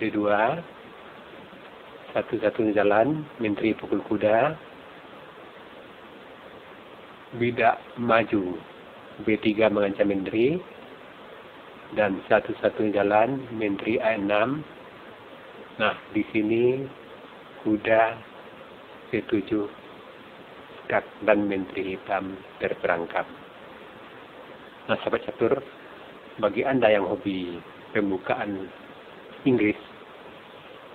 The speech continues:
ini jebakan juga patut Anda ketahui.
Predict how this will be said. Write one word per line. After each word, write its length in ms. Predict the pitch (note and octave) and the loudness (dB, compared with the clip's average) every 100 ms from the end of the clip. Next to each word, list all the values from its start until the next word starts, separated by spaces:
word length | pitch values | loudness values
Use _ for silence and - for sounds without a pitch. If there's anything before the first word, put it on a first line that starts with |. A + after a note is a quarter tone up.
| A#2+ | -2
ini 240 | G#2+ A2 G2+ | 2 2 2
jebakan 480 | A2 G#2+ G2+ A2 G#2+ | 2 2 2 2 2
juga 640 | G#2 - G2+ F#2 F2+ F2+ - - - - | -2 -2 0 0 0 -6 -10 -18 -8 -6
patut 320 | F#2+ G#2 G2+ - | -4 -4 -8 -6
Anda 240 | F#2+ F2 E2+ | -4 -4 -4
ketahui. 480 | - F2 F2 E2 | -2 -2 -2 -6